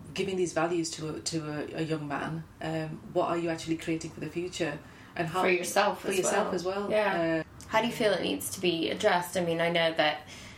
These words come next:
Speaker 2: um, sex and relationship education is now becoming a mandatory thing
Speaker 1: Yeah.
Speaker 2: in schools.
Speaker 1: Which is fantastic.
Speaker 2: Yeah.
Speaker 1: Uh,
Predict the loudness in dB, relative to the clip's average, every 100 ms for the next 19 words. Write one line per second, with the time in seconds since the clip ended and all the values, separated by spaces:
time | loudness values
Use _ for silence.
0 | -2 4 4 4 0 -4 -8 -14 -16 -16
1 | -16 -8 0 2 2 0 0 0 -2 -4
2 | -2 -2 -4 -2 -2 -2 -4 -2 -2 -4
3 | -2 0 0 -2 -4 -2 -2 -2 -2 -4
4 | -4 -2 -2 -2 0 0 0 -2 -2 -2
5 | 0 0 -4 -4 -8 -6 -4 -2 -2 -2
6 | -2 -2 -2 0 4 6 6 2 -2 -2
7 | -2 -4